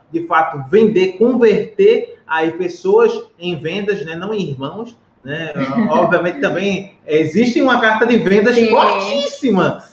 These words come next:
Speaker 2: Sem
Speaker 1: certo? Nos
Speaker 2: dúvida.
Speaker 1: discursos da igreja, irmão, né? Tem uma carta fortíssima, mas não vou entrar nesse assunto que ele é muito polêmico.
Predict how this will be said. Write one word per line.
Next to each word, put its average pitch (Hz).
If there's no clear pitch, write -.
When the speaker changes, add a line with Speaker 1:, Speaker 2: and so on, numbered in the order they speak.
Speaker 2:
Sem 196
Speaker 1:
certo? 214
Nos 262
Speaker 2:
dúvida. -
Speaker 1:
discursos 330
da 330
igreja, 339
irmão, 156
né? 220
Tem 269
uma 254
carta 240
fortíssima, 185
mas 196
não 220
vou 285
entrar 254
nesse 220
assunto 226
que 254
ele 233
é 220
muito 277
polêmico. 147